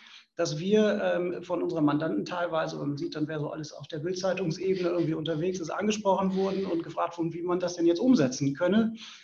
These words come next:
Wir haben also viele Mandanten, deren Mitarbeiter jetzt in der Corona-Zeit wirklich einen prächtigen Job, ähm, gemacht haben.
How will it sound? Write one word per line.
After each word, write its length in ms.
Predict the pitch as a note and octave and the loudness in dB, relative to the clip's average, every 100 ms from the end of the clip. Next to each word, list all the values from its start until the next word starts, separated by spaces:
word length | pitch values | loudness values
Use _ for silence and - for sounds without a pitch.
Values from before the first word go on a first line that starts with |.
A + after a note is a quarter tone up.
| _ - | _ -10
Wir 120 | E3 | -6
haben 100 | E3 | -4
also 180 | D3+ D3 | -6 -6
viele 240 | G3 F#3+ | -2 2
Mandanten, 460 | F3 D#3+ E3 E3+ E3 | 2 2 0 -2 -4
deren 240 | D#3+ D#3 | -2 0
Mitarbeiter 600 | E3+ E3+ D#3 D#3 D#3 E3 | 0 -2 -2 -2 -2 -4
jetzt 240 | D#3 - | -4 -6
in 120 | - D#3 | -6 -6
der 120 | D3 | -6
Corona-Zeit 640 | D3 D3 D3+ D3+ D3+ C#3+ | -10 -6 -6 -4 -6 -8
wirklich 240 | D3+ C#3+ | -10 -8
einen 160 | D3+ C#3+ _ - | -8 -8 _ -8
prächtigen 460 | D#3 C3+ - C#3+ | -6 -4 -2 -2
Job, 220 | C#3+ C#3 - _ - - _ _ | -2 -4 -8 _ -20 -20 _ _
ähm, 400 | D3 B2 A#2+ - _ | -10 -10 -12 -16 _
gemacht 400 | - D3 B2+ - | -8 -6 -6 -8
haben. 400 | C3 C3+ - D3+ | -12 -12 -12 -14